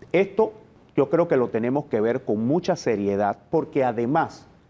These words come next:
ya hay dos informes de dos bancas de inversión, el Bankers Bank y el J P Morgan,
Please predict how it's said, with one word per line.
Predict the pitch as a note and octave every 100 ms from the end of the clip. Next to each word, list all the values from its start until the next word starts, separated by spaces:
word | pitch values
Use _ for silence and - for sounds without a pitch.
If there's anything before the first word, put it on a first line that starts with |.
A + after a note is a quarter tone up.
| _ _ - -
ya | A#2+ D3
hay | D#3 A#2+ A2
dos | F3 F3+
informes | D#3 C3 - C3+ G2+ F#2 F#2
de | G#2 G#2
dos | D3 C3+
bancas | C#3+ D3 D3 C3
de | G#2
inversión, | G2 G2 - A#2+ G2 F#2 -
el | G2
Bankers | F2+ A2 A#2 C#3+ C3+ C#3
Bank | C#3+ B2
y |
el | F#2 F2
J | A2+
P | A#2 D#3+
Morgan, | F3 D3 G#2 G#2+